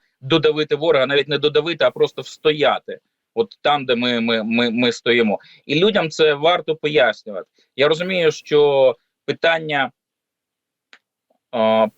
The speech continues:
питання міжнародних стосунків, особливо з Америкою, є зараз ключовим.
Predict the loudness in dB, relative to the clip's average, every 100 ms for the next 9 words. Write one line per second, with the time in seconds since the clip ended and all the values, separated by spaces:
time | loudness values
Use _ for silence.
0 | _ -10 -8 -2 0 0 -2 -2 0 0
1 | -2 -8 _ _ -6 -2 2 2 0 -6
2 | -8 -4 -6 -2 0 0 0 0 2 2
3 | 0 0 2 2 0 -2 -4 -4 0 0
4 | 2 2 0 -4 -12 -10 -8 -2 -4 -4